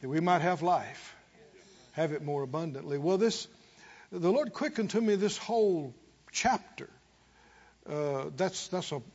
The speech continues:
a, a great verse in the middle of it, but the whole thing, the revelation of it,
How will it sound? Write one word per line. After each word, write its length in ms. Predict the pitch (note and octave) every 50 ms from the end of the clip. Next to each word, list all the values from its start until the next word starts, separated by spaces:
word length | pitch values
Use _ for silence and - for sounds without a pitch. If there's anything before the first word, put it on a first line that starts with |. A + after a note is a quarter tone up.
| -
a, 40 | -
a 340 | C#3+ C3 - - - B2+ A#2 - _ _ _ _ _ _ _ _ _ _ A#3+ D3+
great 220 | D#3 F#3+ G3 F#3
verse 300 | D3 D#3 F3+ F3 - -
in 100 | E3+ D#3+ D3+
the 40 |
middle 320 | D3 D#3+ G3 G#3+ G3+ E3 D#3
of 140 | D#3 D3+ D3+
it, 160 | D#3 F3 D#3+
but 140 | D3+ D#3+ - - - - - - - _ _ -
the 140 | C#3+ E3 D#3
whole 360 | B2+ G3 D4+ D#4 C4 G#3+ D3
thing, 640 | - - - C4 C#4+ C4 A3 F3+ D#3+ D#3+ D#3 C#3 - - - - _ - _ _ - - - _ _
the 100 | D3 D#3+
revelation 720 | E3+ G3 B3+ A#3+ G3 F3+ F3+ G#3+ B3 B3 - - - D#3 D3
of 160 | C#3 C3 B2+
it, 200 | - - - -